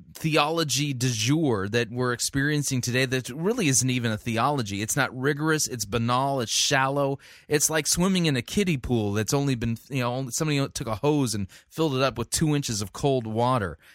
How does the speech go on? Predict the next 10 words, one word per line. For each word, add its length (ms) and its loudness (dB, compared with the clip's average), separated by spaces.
That's 300 2
how 400 0
rigorous 580 0
so 260 0
much 200 -2
of 80 -10
Christianity's 960 -2
theology 600 0
is 120 -2
today. 360 -6